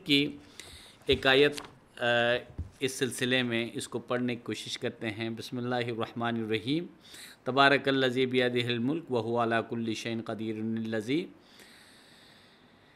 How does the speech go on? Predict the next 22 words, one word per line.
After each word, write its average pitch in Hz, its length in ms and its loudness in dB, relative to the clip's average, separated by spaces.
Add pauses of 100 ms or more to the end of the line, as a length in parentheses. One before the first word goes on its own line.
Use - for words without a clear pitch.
(560)
खलक़ल 156 460 8
मौत 175 320 4
वल 147 240 6
हयाता 127 500 6 (1900)
लियब्लुवकुम 151 720 6
अय्युकुम 143 340 2
अहसनु 139 380 0
अमला 139 280 2
व 139 160 2
हुवल 131 240 2
अज़ीज़ुल 127 420 -2
गफ़ूर। 127 480 -2 (400)
अल्लज़ी 208 440 6
खलक़ 175 360 4
सबअ 185 320 2
समावातिन 165 800 4
तिबाक़ा 156 460 2
मा 160 320 8
तरा 170 320 6
फ़ी 165 220 0
खल्क़िर 165 460 0
रहमान 156 580 4